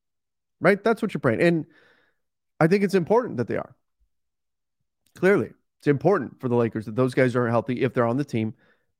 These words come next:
come playoff time. Gotta have that. Gotta have that. But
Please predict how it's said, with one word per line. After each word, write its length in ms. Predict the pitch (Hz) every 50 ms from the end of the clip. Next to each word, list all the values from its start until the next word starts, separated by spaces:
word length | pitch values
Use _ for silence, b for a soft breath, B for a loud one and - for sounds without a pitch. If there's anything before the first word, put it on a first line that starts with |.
| _ _ _ _ - - _ -
come 320 | - 123 120 120 131 147
playoff 340 | - - - 220 240 - -
time. 120 | - - _ _ _ _ _ _ _ _ _ _ _ _ _ _ _ _ -
Gotta 180 | 196 208 214 190
have 200 | 160 165 175 160
that. 200 | - - - _ _ _ _ _ _ _ _ _ _ _ _ _
Gotta 200 | - 196 247 233
have 120 | 180 127 101
that. 160 | - - - _ _ _ _ _ _ _ _ _ _ _ _ _ _ _ _ _ _ _ _ _ _ _ _ _ _ _ _ -
But 340 | 127 117 139 131 127 -